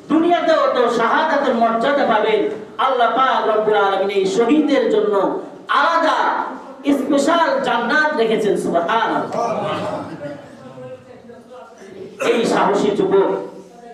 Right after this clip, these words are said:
তার জুলাই বিপ্লবে তার যে ভূমিকা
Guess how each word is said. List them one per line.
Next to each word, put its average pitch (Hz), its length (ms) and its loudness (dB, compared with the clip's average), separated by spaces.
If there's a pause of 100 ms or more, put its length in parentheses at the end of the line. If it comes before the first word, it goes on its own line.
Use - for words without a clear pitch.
(800)
তার 247 480 0 (680)
জুলাই 311 380 4
বিপ্লবে 247 800 2 (1600)
তার 233 280 2
যে 226 120 2
ভূমিকা - 800 2